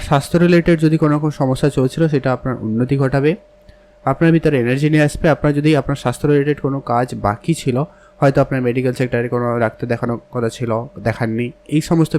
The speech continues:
বিষয়গুলো আপনারা করে নিতে পারেন বা আপনাদের সেগুলো হয়ে যাওয়ার একটা সম্ভাবনা থাকতে চলেছে। পরবর্তী যেটা গুরুত্বপূর্ণ ফল আপনারা পেতে চলেছেন, যে কি শনিদেব আপনার অর্থের ঘরে উপস্থিত, অর্থাৎ আপনার আর্থিক রিলেটেড কাজকর্মে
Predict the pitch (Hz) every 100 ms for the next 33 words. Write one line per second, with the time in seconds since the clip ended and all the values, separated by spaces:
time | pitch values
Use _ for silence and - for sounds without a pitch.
0 | 139 139 135 131 123 127 185 - _ _
1 | _ _ _ - - _ _ - - _
2 | _ 151 147 143 135 123 135 190 165 135
3 | 143 139 - 131 135 123 123 131 127 120
4 | 120 117 113 110 107 123 175 - - 120
5 | - 107 95 104 113 139 - _ _ _
6 | _ _ _ _ _ _ _ - 160 190
7 | 202 208 190 180 156 165 - 180 170 175
8 | 180 180 - - _ - 151 147 - 151
9 | 151 123 135 143 127 - 117 131 151 -
10 | 143 147 165 147 156 156 - 123 - -
11 | 139 131 107 - - 117 135 165 - 151
12 | 143 - - 123 127 - 175 151 135 139
13 | 143 117 - _ _ _ _ _ 127 117
14 | - 147 139 113